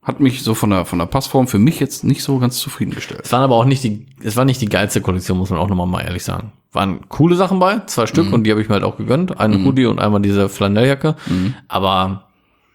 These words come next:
Speaker 2: viel mehr fand ich da jetzt auch nicht so geil bei.
Speaker 1: Ja,
Speaker 2: Ist
Speaker 1: gut,
Speaker 2: halt
Speaker 1: Geschmäcker sind halt verschieden, ne?
Speaker 2: Ja.
Speaker 1: Und die Jungs können ja auch nicht immer für jeden, jeden Geschmack treffen da, ne? Ist ja auch
Speaker 2: Nee, das ist richtig. Ich sag ja nur, dass ich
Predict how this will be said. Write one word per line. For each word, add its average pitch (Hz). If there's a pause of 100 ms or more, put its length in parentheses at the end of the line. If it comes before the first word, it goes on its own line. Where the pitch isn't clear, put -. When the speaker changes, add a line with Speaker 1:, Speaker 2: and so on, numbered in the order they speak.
(540)
Speaker 2:
viel -
mehr 98
fand 98
ich 95
da 98
jetzt 92
auch 95
nicht 95
so 98
geil -
bei. - (760)
Speaker 1:
Ja, -
Speaker 2:
Ist 113
Speaker 1:
gut, 98
Speaker 2:
halt 101
Speaker 1:
Geschmäcker 123
sind 123
halt 123 (120)
verschieden, 120
ne? 113 (280)
Speaker 2:
Ja. 131 (180)
Speaker 1:
Und 104
die 107
Jungs 107
können 113
ja 110
auch 98
nicht 113
immer 117
für -
jeden, 117
jeden 113
Geschmack 117
treffen -
da, -
ne? -
Ist -
ja -
auch 147
Speaker 2:
Nee, 170
das 165
ist -
richtig. 123
Ich 110
sag 139
ja 156
nur, 185
dass 143
ich 202